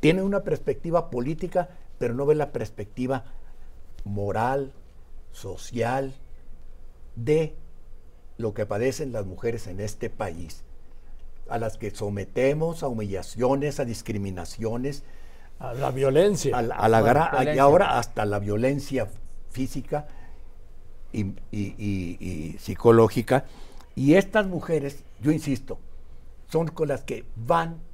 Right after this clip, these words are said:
Speaker 1: a ser difíciles de manejar en las campañas, porque nadie las va a poder medir qué piensan hasta el día que lleguen a votar enchiladas,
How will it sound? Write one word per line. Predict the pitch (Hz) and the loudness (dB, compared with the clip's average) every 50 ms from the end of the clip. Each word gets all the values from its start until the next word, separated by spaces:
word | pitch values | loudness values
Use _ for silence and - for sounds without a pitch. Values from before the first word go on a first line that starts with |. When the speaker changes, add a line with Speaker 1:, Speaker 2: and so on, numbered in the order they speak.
| - - - - - | -12 -14 -14 -12 -10
Speaker 1:
a | 123 | -10
ser | 101 - 147 131 139 139 - - - | -4 -2 -2 -2 -2 -6 -10 -10 -10
difíciles | 117 101 - 147 - - 135 107 104 92 | -10 -8 -8 -8 -8 -6 -8 -6 -6 -8
de | 98 | -8
manejar | 92 92 90 87 - - 147 160 - - - - - - - - - - - - - - - - | -10 -10 -10 -12 -6 -2 -2 -2 -2 -4 -10 -14 -14 -14 -12 -12 -12 -12 -12 -12 -10 -10 -10 -8
en | 123 107 | -6 -6
las | 110 104 | -6 -6
campañas, | - - 92 - 117 113 107 104 107 - - - - - - - - - - - - | -6 -8 -6 -4 -2 -2 -2 -4 -6 -10 -12 -16 -16 -16 -18 -16 -16 -14 -14 -12 -10
porque | - 117 107 - 107 | -8 -8 -8 -6 -6
nadie | 104 110 131 139 139 131 143 139 | -2 2 4 4 4 4 2 0
las | 135 131 117 113 107 | 0 0 -2 0 2
va | 131 127 135 | 2 2 2
a | 131 - | 0 -4
poder | - 113 107 113 131 127 123 113 | -6 -4 0 4 4 4 2 0
medir | 117 104 98 110 135 151 156 156 - - - - - | -4 -4 -2 0 0 0 0 -2 -6 -8 -8 -8 -2
qué | - 147 135 | 0 0 0
piensan | - 156 156 160 160 - 160 151 - - - - - - | 2 2 0 0 2 0 -4 -4 -4 -10 -12 -12 -8 -6
hasta | 117 110 - 123 | -6 -4 -2 -2
el | 117 113 | 2 2
día | 135 127 | 2 2
que | - 135 | 2 -2
lleguen | 120 131 127 139 127 | 0 0 0 0 0
a | 120 | 0
votar | 110 104 101 - - 139 147 143 - - - - - - - - - - - - - - | -2 -4 -4 0 0 0 0 0 -4 -8 -12 -14 -12 -12 -12 -12 -12 -12 -12 -12 -8 -4
enchiladas, | - 110 104 101 - - 107 101 120 151 190 214 226 240 226 - - | -4 -2 -2 -4 -4 -6 -2 2 4 6 6 6 4 2 0 -2 -8